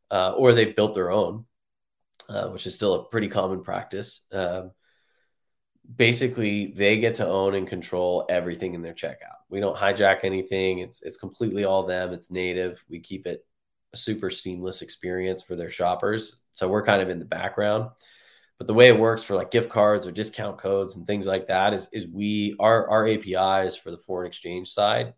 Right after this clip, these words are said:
they help make sure that that comes out nicely. Uh, because if you do a ten dollar, ten U S dollar discount applied to an Indian rupee <laughs> order, it's gonna come out kind of funky.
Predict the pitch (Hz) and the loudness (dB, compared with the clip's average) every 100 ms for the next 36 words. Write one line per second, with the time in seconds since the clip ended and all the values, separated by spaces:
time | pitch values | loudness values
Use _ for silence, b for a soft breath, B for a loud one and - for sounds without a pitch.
0 | - 104 101 110 98 98 92 101 92 - | -4 -4 -2 -2 0 -2 -6 -8 -8 -10
1 | 90 107 98 - 92 92 - 101 98 90 | -6 -6 -6 -6 -6 -6 -6 -6 -6 -4
2 | 87 110 - 95 80 - 60 58 _ b | 0 -2 -2 -6 -6 -8 -10 -20 _ b
3 | b b - 95 87 87 98 98 92 95 | b b -6 -4 -4 -4 -4 -4 -6 -4
4 | 104 107 101 95 - 104 101 98 95 98 | -2 0 0 -2 -4 -2 -2 0 2 2
5 | 95 - _ - 127 113 107 110 104 - | -2 -8 _ -4 0 0 0 0 0 -2
6 | 98 95 95 92 87 - 110 110 110 - | -4 -2 -4 -6 -10 -6 -2 -2 -2 -6
7 | - - 95 101 - 98 90 87 b b | -8 -4 -2 -2 -6 -10 -8 -10 b b
8 | b _ 120 117 120 110 113 98 104 107 | b _ -6 2 2 4 2 2 0 0
9 | 104 - 117 101 107 127 147 b b b | 0 0 0 0 2 0 -2 b b b
10 | - 120 120 151 135 160 123 120 117 117 | -4 0 4 4 4 2 6 6 6 2
11 | 95 - 110 101 - 71 | 0 0 0 0 -4 -12